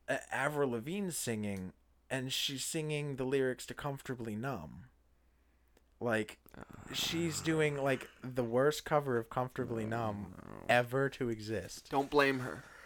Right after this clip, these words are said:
Speaker 2: That's not her. The real Avril Lavigne is rotting in the ground somewhere.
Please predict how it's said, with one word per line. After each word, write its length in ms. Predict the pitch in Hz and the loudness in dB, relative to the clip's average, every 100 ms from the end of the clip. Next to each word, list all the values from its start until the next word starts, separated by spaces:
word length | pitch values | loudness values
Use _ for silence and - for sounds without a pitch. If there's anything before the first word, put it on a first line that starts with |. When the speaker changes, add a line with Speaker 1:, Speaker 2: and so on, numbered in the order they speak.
| - - | -20 -6
Speaker 2:
That's 240 | 127 135 | -2 2
not 260 | 135 117 113 | 6 6 6
her. 440 | 117 107 104 - - | 2 2 -2 -2 2
The 60 | |
real 340 | 131 135 143 147 | 6 10 10 12
Avril 320 | 147 143 135 | 12 10 6
Lavigne 300 | 131 147 135 | 6 4 4
is 140 | 131 | 0
rotting 520 | 131 123 127 123 127 117 | 0 2 4 2 0 -6
in 80 | |
the 60 | 113 | -10
ground 480 | 107 117 - - - | -6 -6 -8 -6 -6
somewhere. 420 | - 73 - 113 | -6 -8 -4 -4